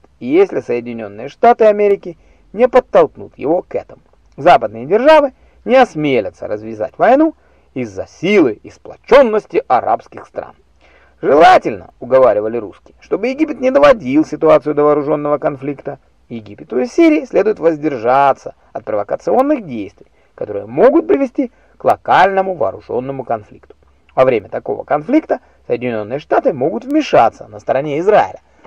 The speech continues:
втолковывали им, э, египтянам в Москве. «Тогда Советский Союз будет вынужден оказывать поддержку Египту.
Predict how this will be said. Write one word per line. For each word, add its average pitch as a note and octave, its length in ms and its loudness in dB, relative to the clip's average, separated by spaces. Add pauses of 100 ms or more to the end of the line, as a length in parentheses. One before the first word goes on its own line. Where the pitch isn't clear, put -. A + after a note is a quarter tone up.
втолковывали B2 680 0
им, C3+ 220 -10 (160)
э, A2+ 640 -6
египтянам C3+ 560 -2
в G2 100 -18
Москве. C3+ 400 -4 (440)
«Тогда A2 360 4
Советский E3 400 0
Союз - 280 -10
будет D#3 300 -8
вынужден G#3+ 420 -2
оказывать G#3 440 2
поддержку G3+ 460 0
Египту. B2+ 680 -8